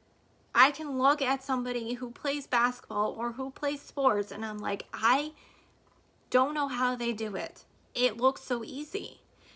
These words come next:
Just like you guys probably look at me, at what I do, that it looks so easy. But we all start somewhere. We all start somewhere.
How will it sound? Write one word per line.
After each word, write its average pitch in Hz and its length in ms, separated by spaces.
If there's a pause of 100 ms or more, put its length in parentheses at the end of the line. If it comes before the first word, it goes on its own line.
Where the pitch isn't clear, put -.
Just 285 240
like 294 240
you 285 140
guys 254 320
probably 285 600
look 262 280
at 277 200
me, 269 500 (360)
at 247 180
what 262 140
I 269 280
do, 226 420 (760)
that 254 160
it 294 120
looks 269 200
so 269 200
easy. 277 340
But 254 220
we 320 120
all 277 280
start 277 340
somewhere. 269 880 (600)
We 269 120
all 269 300
start 233 320
somewhere. 214 560